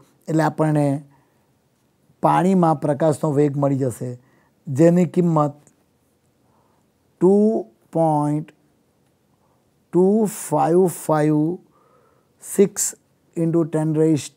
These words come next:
to eight meter per second જેટલી મળે છે. અહીં એકમ ખાસ અગત્યનો છે. તો પાણીમાં વેગ મળી ગયો. હવે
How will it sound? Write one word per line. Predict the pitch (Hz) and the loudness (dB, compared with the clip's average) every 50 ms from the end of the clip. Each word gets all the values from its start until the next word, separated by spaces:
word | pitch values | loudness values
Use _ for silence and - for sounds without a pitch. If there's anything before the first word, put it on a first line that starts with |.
| - | -4
to | 165 175 170 - - - | -2 -2 -2 -4 -6 -4
eight | 151 160 165 170 165 - - _ - 151 147 143 | -2 0 0 -2 -2 -6 -20 _ -10 -6 -4 -2
meter | 151 151 139 180 175 | -2 -2 0 0 0
per | 156 160 165 151 123 - 147 | 0 0 -4 -6 -6 -6 -8
second | 135 - 156 147 143 | -8 -6 -6 -6 -4
જેટલી | 131 139 139 143 147 | -4 -6 -6 -6 -6
મળે | 143 135 131 131 135 120 | -6 -6 -6 -6 -8 -10
છે. | - 127 127 127 123 _ _ _ _ _ _ _ _ _ _ _ _ - | -10 -10 -12 -12 -14 _ _ _ _ _ _ _ _ _ _ _ _ -6
અહીં | 160 151 165 165 170 143 | -2 0 0 0 0 -2
એકમ | 156 156 143 - - 165 165 170 | -4 -4 -4 -4 -4 -4 -2 -2
ખાસ | 143 - - 160 156 143 - 147 | -2 -2 -2 0 0 -2 -2 -4
અગત્યનો | 131 139 139 127 143 139 135 135 131 | -6 -6 -6 -6 -6 -8 -6 -8 -10
છે. | - - 131 127 - _ _ _ _ _ _ _ _ _ _ _ _ _ - | -10 -14 -16 -18 -18 _ _ _ _ _ _ _ _ _ _ _ _ _ -6
તો | - 156 | -6 -6
પાણીમાં | 135 139 151 147 160 170 170 170 165 156 | -4 -2 -2 -2 -2 -2 -2 0 0 0
વેગ | 135 151 156 151 143 | 0 0 0 0 0
મળી | 156 151 151 151 | -2 -2 -2 0
ગયો. | 139 147 139 135 143 - _ _ _ _ _ _ _ _ _ _ _ _ _ _ _ _ _ - _ _ _ - | 0 -2 -2 -4 -6 -10 _ _ _ _ _ _ _ _ _ _ _ _ _ _ _ _ _ -20 _ _ _ -2
હવે | - 196 185 180 147 123 | 2 6 6 6 6 4